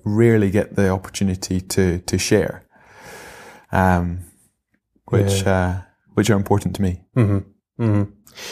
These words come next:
Speaker 2: This is a question, um, I, I've never asked anyone this, but, uh, I was looking at questions that Tim Ferriss, who's a renowned podcaster,
Speaker 1: Yeah, yeah,
Speaker 2: asks
Speaker 1: yeah.
Speaker 2: people. Um, and there's one question that I, I quite like at the moment,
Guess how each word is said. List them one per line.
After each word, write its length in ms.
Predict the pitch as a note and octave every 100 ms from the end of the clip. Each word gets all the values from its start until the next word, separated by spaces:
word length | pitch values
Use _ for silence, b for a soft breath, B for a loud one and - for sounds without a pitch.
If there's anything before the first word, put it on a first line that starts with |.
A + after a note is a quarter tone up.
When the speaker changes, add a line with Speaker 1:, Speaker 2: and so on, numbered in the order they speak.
| B B
Speaker 2:
This 260 | C#3 D3+ D#3+
is 140 | B2
a 420 | B2 A2+ A2 G#2+ -
question, 680 | C3 A#2 - A2+ G#2+ A2
um, 440 | A#2 G#2+ G#2 G#2 G#2+
I, 120 | - A2+ -
I've 100 | B2
never 260 | C3+ B2+
asked 180 | A#2+ G#2+
anyone 380 | B2 A2+ G#2 G2+
this, 200 | G#2 -
but, 280 | - A2+ - B B B
uh, 160 | A2+ G#2+
I 40 |
was 220 | A2+ A2 B2+
looking 260 | C3 A#2+
at 220 | A2 -
questions 480 | - B2 - B2 A2
that 180 | A2+ -
Tim 240 | - B2+
Ferriss, 680 | A#2 B2+ A#2+ A2 G#2 - -
who's 200 | A2 G#2+
a 260 | G#2 G2+ G2+ -
renowned 360 | A#2+ G#2+ A2 G2+
podcaster, 460 | - A2+ A2+ G2 F#2+
Speaker 1:
Yeah, 60 |
yeah, 100 | G#2+
Speaker 2:
asks 260 | G#2 F2 F#2
Speaker 1:
yeah. 40 |
Speaker 2:
people. 420 | C3 A#2+ G#2 E2 B B B
Um, 420 | G#2+ G#2 G#2 G#2 A2
and 100 | A2
there's 140 | G#2
one 180 | B2 B2
question 560 | A#2 A#2 A2 - A2 G#2+
that 200 | G#2 - -
I, 40 |
I 240 | - - B2
quite 220 | C3+ G2+
like 260 | A#2 A2+ A#2
at 80 |
the 60 | G#2+
moment, 440 | G#2 G2+ G2+ -